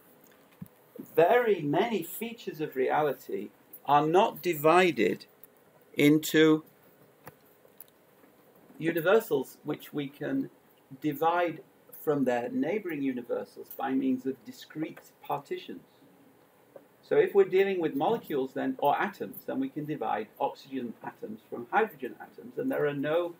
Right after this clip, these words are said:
things between them. There are no, uh, uh, mutant, uh, oxy-, oxygen-hydrogen atoms which lie between oxygen and hydrogen. But there are mutants in the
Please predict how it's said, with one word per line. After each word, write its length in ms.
things 500
between 380
them. 140
There 120
are 60
no, 280
uh, 380
uh, 140
mutant, 640
uh, 200
oxy-, 520
oxygen-hydrogen 1200
atoms 440
which 360
lie 400
between 560
oxygen 420
and 120
hydrogen. 400
But 120
there 180
are 240
mutants 640
in 140
the 220